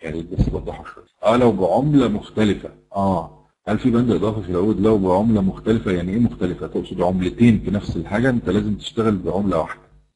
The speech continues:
تمام؟ الا اذا كنت حضرتك بتعمل مشروع بيتنفذ، يعني هو المشروع نفسه مترامي الاطراف موجود في اكتر من بلد، وفي الحاله اللي زي دي هتعمل مع الموردين بتوع البلد دي بالعمله بتاعتهم،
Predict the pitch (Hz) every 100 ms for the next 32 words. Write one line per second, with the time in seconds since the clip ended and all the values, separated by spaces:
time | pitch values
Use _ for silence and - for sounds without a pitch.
0 | _ _ _ 85 92 113 - - _ -
1 | 120 117 90 - 110 117 160 - - _
2 | _ _ _ _ _ 117 117 - 85 -
3 | 85 92 120 151 147 - _ _ _ _
4 | 92 90 117 107 87 82 76 - 87 80
5 | 98 131 147 139 - - _ - 92 87
6 | - 117 120 - 90 78 - _ _ 82
7 | 78 78 92 98 87 78 110 117 120 -
8 | 143 - 87 82 - 214 143 - - 110
9 | 127 - 85 101 - - - 95 85 78
10 | 80 73 - _ _ _ _ _ _ _
11 | _ _ _ - - 110 117 110 87 85
12 | 92 120 135 98 - 110 95 85 87 80
13 | 80 82 85 101 95 - 85 82 107 98
14 | 92 117 104 90 113 95 73 85 - _